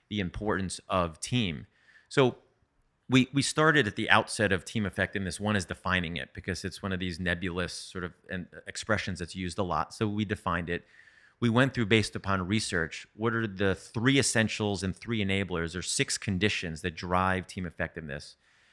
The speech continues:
And then, you know, is there any way, you know, a lot of this is subjective and qualitative. Is there any way to really measure this? And there are. There are, there are assessments that are out there that, that can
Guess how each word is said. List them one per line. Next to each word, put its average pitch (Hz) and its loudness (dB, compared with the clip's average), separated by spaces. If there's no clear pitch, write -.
And 110 2
then, 120 4
you 104 -2
know, 98 0
is 107 -4
there 107 2
any 135 0
way, 117 4
you 95 0
know, 90 -4
a - -8
lot 110 2
of 113 -2
this 104 -4
is 87 -8
subjective 104 -2
and 85 -8
qualitative. 101 -6
Is 87 -6
there 95 -2
any 113 -2
way 104 -2
to 92 -2
really 92 -4
measure 90 0
this? 78 -6
And 117 4
there 101 4
are. 78 -2
There 101 -4
are, 107 4
there 110 6
are 120 10
assessments 110 2
that 92 0
are 90 4
out - 0
there 87 0
that, 92 -2
that 104 0
can 107 0